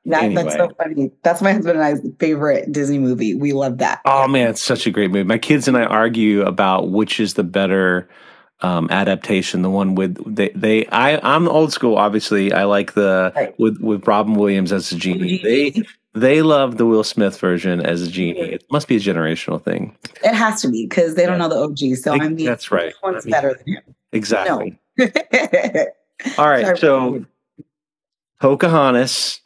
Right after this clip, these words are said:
Speaker 1: Yep.
Speaker 2: W Y I, you're singing,
Speaker 1: Yep.
Speaker 2: um, a-, um, and how did that, was there a moment where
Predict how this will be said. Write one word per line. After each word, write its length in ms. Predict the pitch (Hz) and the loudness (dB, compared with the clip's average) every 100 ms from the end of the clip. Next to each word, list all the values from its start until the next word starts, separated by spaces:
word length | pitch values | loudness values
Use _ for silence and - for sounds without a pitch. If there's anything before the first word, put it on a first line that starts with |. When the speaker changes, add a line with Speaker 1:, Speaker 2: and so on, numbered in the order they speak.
| _ - | _ -2
Speaker 1:
Yep. 220 | 113 123 | 2 4
Speaker 2:
W 140 | 190 170 | 2 2
Y 200 | 139 143 | 2 2
I, 380 | 120 113 107 107 | 2 4 2 2
you're 200 | 110 110 | 0 0
singing, 640 | - 135 117 113 107 104 - | 0 2 4 2 2 -2 -4
Speaker 1:
Yep. 40 | |
Speaker 2:
um, 580 | 110 107 101 101 98 95 - - _ | 0 2 2 2 0 -2 -8 -20 _
a-, 360 | 110 117 - 127 | 0 0 -2 -2
um, 760 | 117 104 101 98 95 95 95 - _ _ _ _ - _ | 0 2 2 2 0 -2 -4 -8 _ _ _ _ -20 _
and 640 | 123 123 113 113 113 110 - - | -2 0 0 0 2 0 -2 -6
how 420 | - 135 131 151 | -2 2 4 4
did 220 | 151 139 120 | 2 2 2
that, 120 | 117 | 2
was 140 | 123 | 2
there 100 | 127 | 2
a 40 | 127 | 4
moment 420 | 120 117 123 113 | 4 4 2 2
where 560 | 113 107 107 104 101 | 2 4 4 2 0